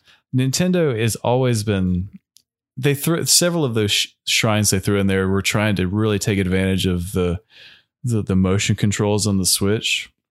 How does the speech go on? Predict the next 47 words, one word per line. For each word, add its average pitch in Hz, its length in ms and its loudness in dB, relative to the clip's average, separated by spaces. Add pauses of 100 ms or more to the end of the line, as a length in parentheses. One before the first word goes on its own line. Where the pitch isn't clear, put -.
(720)
And 123 140 0
there's 127 180 0
one 117 320 0
where 101 460 0 (340)
all 139 160 0
it 131 100 0
is 113 380 0
is 107 400 -2
a 98 120 0 (280)
ball 104 460 0
that 98 240 -2
you 107 100 0
have 101 240 0
to, 95 460 0
like, 92 420 -6 (140)
use 107 240 0
motion 101 340 0
controls 95 480 -2
to - 80 -2
get 107 160 -2
through 98 180 -2
a 90 60 0
maze, 98 640 0 (380)
and 98 180 0
then 92 240 2
the 90 60 0
ball 95 340 0
drops 90 440 -2
on 90 280 0
the 98 160 -2
other 92 160 0
side 92 320 2
of 90 100 -2
this 90 160 0
contraption, 90 720 -2
then 90 120 0
it - 80 -6
opens 90 340 -2
the 90 80 -4
gate, 85 360 -6
and 90 180 -6
th-, 82 140 -4
that's 92 240 -4
the 80 120 -4
end 85 140 -2
of 80 100 -4
it. - 160 -6